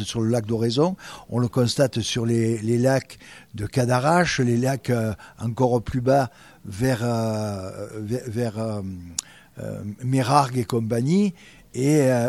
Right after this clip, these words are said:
au-delà vers la Solse. C'est pas quelque chose qui est, euh, spécifique, euh,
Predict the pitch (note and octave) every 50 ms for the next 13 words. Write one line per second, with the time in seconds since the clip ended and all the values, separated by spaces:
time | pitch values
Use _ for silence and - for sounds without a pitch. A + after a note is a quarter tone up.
0 | B2+ - C#3+ C3+ B2 C3+ C3+ C3+ D#3 F3+ F#3+ E3+ C#3 C#3 C3 A#2+ B2 B2 B2 A#2+
1 | - F#3 F#3+ F3 C#3+ - - - G2+ F2+ - - _ _ _ - - - B2 A2
2 | - D3+ C#3+ - D3 A#2 - A#2+ A2+ - F3+ F3 D#3 D3+ B2 - - C3 C#3 C3
3 | - - - - - - - A#2 A2+ G#2+ - - - E3 D#3+ D3+ - - C#3 A#2
4 | - D#3+ F#3+ E3+ - - F3+ F3+ D3+ B2+